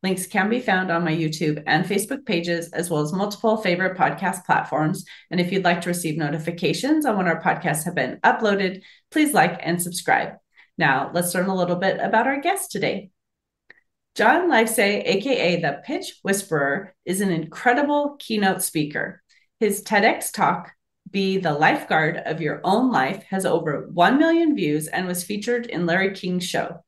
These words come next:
He has an innate ability to motivate companies' sales teams to turn mundane case studies into compelling case stories so they win more new business.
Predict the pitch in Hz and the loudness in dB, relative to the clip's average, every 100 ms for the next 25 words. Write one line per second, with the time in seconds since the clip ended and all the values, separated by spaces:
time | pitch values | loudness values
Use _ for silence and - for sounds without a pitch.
0 | _ _ _ - 254 233 277 302 220 175 | _ _ _ -4 0 2 2 2 0 0
1 | 165 185 320 - - - 196 175 190 190 | 0 0 0 0 -2 0 2 2 0 -2
2 | 190 175 165 175 165 - - 170 170 160 | -2 -2 0 0 0 0 -4 -6 -4 -4
3 | 147 - 160 170 - 240 294 294 294 - | -4 -2 -2 -2 -4 0 2 2 0 -14
4 | - - 196 214 180 170 147 147 180 208 | -20 -10 -6 0 0 0 -2 -2 -2 0
5 | 269 302 294 233 233 180 147 143 143 - | 2 2 2 -2 0 -2 -4 -4 -8 -8
6 | 180 180 170 - 160 - 208 233 226 147 | -6 -4 -6 -4 -6 -4 0 2 2 0
7 | 147 175 - - - 302 226 135 143 - | -2 -4 -6 -4 0 2 2 0 -6 -12
8 | - _ - 214 208 175 151 151 160 185 | -20 _ -4 -2 0 0 0 0 0 0
9 | 214 202 190 175 - - - - - | 0 -2 -4 -4 -6 -8 -10 -12 -14